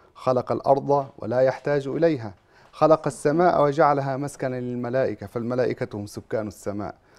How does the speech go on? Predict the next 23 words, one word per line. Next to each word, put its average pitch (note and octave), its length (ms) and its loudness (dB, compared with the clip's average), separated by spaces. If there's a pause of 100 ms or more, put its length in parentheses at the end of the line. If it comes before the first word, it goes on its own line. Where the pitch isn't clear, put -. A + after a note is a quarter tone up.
(140)
خلق A#2+ 360 2
الأرض B2 320 0
وجعلها A2+ 640 0
مسكنا A#2 440 -8
للبشر A2 600 -6
وغيرهم، C#3+ 520 2 (380)
خلق E3 420 0
العرش D3+ 480 2 (240)
لا A#2+ 220 -2
ليجلس A2 480 -6
عليه، B2 400 0 (360)
ولكن A#2 420 -4
خلق B2+ 500 -4
العرش A2 500 -4 (520)
إظهارا C3+ 800 -4
لقدرته B2 800 -6 (440)
ولم A#2 300 -6
يتخذه G#2+ 680 -10
مكانا F#2+ 520 -10
لذاته، F#2 580 -8 (440)
فلا D3+ 280 4
العرش D3 420 4
يحمله B2 480 0